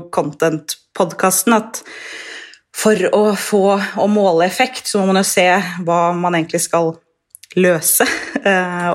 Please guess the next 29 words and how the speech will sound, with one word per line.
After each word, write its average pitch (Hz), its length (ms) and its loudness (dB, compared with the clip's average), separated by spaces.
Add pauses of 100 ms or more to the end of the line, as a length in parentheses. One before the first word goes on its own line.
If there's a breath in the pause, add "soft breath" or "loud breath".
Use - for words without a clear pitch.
og, 185 320 4 (680 loud breath)
eh, 185 140 0
når 196 100 2
det 202 120 2
gjelder 196 180 0
influencere, 175 640 0
så 226 220 0
er - 20 -4
det 196 80 0
jo 185 100 2 (960)
vanskelig, 185 720 0
fordi 202 240 2
der 190 260 4
kan 180 160 0
man 175 220 2
jo 190 80 0 (260)
bruke 185 460 0
det 165 160 2
til 170 240 0
å 180 80 4
løse 190 400 2
alt 180 240 0
fra 165 260 2 (720 loud breath)
veldig 185 160 2
sånn 175 120 2
taktisk - 600 -2
lower 160 340 4
funnel-oppgaver, 165 1080 2 (200)
og 170 140 2